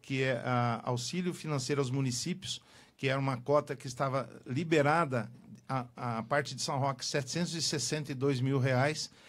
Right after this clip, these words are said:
ela acabou não vindo no final de dezembro, diferente do F P M, né? Que é o Fundo de Participação dos Municípios. Essa é o A F M, que é uma, uma verba de apoio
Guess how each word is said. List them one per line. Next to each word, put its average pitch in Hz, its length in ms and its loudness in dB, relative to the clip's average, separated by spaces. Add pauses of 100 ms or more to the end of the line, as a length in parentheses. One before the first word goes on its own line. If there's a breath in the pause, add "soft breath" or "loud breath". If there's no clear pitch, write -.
(180 loud breath)
ela 127 140 2
acabou 135 280 0
não 175 260 6
vindo 185 600 6
no 135 160 -2
final 139 420 2
de 135 100 -2
dezembro, 127 640 0 (260 loud breath)
diferente 147 540 0
do 196 100 4
F 185 300 2
P 165 280 4
M, 101 120 0
né? 120 260 2 (340 loud breath)
Que - 80 -4
é 123 40 4
o 117 60 2
Fundo 151 320 -2
de 170 60 -8
Participação 160 520 -2
dos 151 120 -4
Municípios. 147 680 -2
Essa 147 320 2
é 143 80 0
o 131 80 -6 (120)
A 175 240 4
F 175 320 2
M, 117 360 0 (340 loud breath)
que - 100 -8
é 120 40 2
uma, 127 240 0
uma 120 360 0
verba 147 320 0
de 139 160 -4
apoio 175 640 2